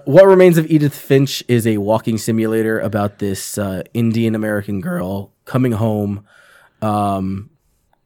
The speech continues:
kinda, like, going through the memories. She's going through her house or her mansion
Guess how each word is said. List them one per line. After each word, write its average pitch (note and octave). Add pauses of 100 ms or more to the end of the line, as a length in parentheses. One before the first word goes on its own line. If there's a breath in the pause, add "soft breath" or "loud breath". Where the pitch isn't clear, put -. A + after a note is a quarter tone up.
(320)
kinda, C3+
like, B2
going C3
through C#3
the B2
memories. B2
She's -
going D#3
through D#3+
her A#2+
house A#2+
or G#2
her G#2
mansion G2